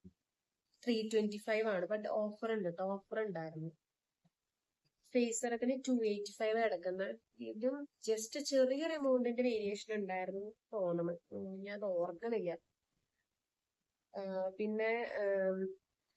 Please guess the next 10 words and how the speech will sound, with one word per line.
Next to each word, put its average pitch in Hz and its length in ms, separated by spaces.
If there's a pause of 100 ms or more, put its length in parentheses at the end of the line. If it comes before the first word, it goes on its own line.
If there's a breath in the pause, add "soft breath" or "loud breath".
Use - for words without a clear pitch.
(120)
റോസ്മേരി 220 480
വാട്ടറിന് 220 500
ടു 254 40
ട്വന്റി 220 400
ഫൈവ് 202 300
ആണ് 202 180
നമുക്ക് 196 240
ഇതിൽ 214 420
കിടക്കുന്ന 175 400
പ്രൈസ്. 175 500